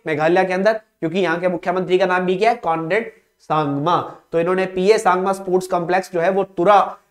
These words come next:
एरिया में लॉन्च कर दिया है, इनॉग्रेट कर दिया है, ठीक है। इस स्टेडियम के अंदर दो इंडोर स्टेडियम है जो कि यहाँ पर बनाए गए हैं, ठीक है, मतलब एक आउटडोर है, दो इंडोर स्टेडियम है। यहाँ पर सत्रह हजार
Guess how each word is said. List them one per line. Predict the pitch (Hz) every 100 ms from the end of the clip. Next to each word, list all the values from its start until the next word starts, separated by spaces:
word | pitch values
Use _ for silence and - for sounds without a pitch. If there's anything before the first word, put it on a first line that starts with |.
| _
एरिया | 165 170 175
में | 180 185
लॉन्च | 151 180 196
कर | 190
दिया | 180 180
है, | 185
इनॉग्रेट | 208 156 156 165 160
कर | 160
दिया | 143 139
है, | 120 117 - _
ठीक | 160 170
है। | 143 - _ _ _ _ _ _ _ -
इस | 190
स्टेडियम | 196 196 220 214
के |
अंदर | 214 214 -
दो | 151 196 214
इंडोर | 165 175 196
स्टेडियम | - 190 208 208
है | 220 214 - _ -
जो | 160
कि | 175 196
यहाँ | 185 180
पर | 180 190
बनाए | 170 180
गए | 190 185
हैं, | 190 220 - - -
ठीक | 147
है, | 170 120 - _ _ _ _ -
मतलब | 160 175 190 190
एक | 175 180
आउटडोर | 160 170 214
है, | 214 220
दो | 202 156
इंडोर | 156 185
स्टेडियम | 185 180 180 190
है। | 202
यहाँ | 165 170
पर | 190 190 190 _
सत्रह | - 190 226
हजार | 214 180 170 190